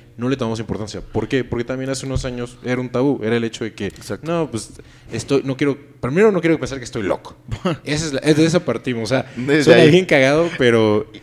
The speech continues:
Speaker 3: Y, y es que
Speaker 1: pero
Speaker 3: está bien estigmatizado, ¿no? Porque el hecho de sentirse mal emocionalmente ya es un estigma de decir, "Oye, quiero ir al psicólogo", y pues es que... Es, pues,
Speaker 2: Y con el
Speaker 3: piensas
Speaker 2: loquero,
Speaker 3: que ya
Speaker 2: ¿no?
Speaker 3: estás, exactamente, el loquero.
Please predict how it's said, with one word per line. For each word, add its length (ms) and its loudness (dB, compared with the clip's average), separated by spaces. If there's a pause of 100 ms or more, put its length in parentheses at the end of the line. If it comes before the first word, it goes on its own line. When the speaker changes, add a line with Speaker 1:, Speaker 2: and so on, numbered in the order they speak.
(180)
Speaker 3:
Y, 60 -14
y 60 -4
es 80 -4
que 80 6
Speaker 1:
pero 100 6
Speaker 3:
está 80 6
bien 160 -2
estigmatizado, 880 -4
¿no? 160 -6
Porque 600 -6
el 180 -4
hecho 300 -2
de 400 -2 (460)
sentirse 540 -8
mal 480 -4
emocionalmente 1080 -8 (600)
ya 200 0
es 300 -2
un 100 -6
estigma 400 -8
de 180 -4
decir, 200 -8
"Oye, 160 -4
quiero 200 -4
ir 40 -2
al 60 -8
psicólogo", 580 -2
y 280 -12
pues 180 -14
es 140 -12
que... 480 -8 (160)
Es, 300 -14
pues, 140 -2 (380)
Speaker 2:
Y 80 -10
con 200 -10
el 60 -6
Speaker 3:
piensas 240 0
Speaker 2:
loquero, 160 6
Speaker 3:
que 60 6
ya 60 4
Speaker 2:
¿no? 200 6
Speaker 3:
estás, 160 -2
exactamente, 340 0
el 60 0
loquero. 340 0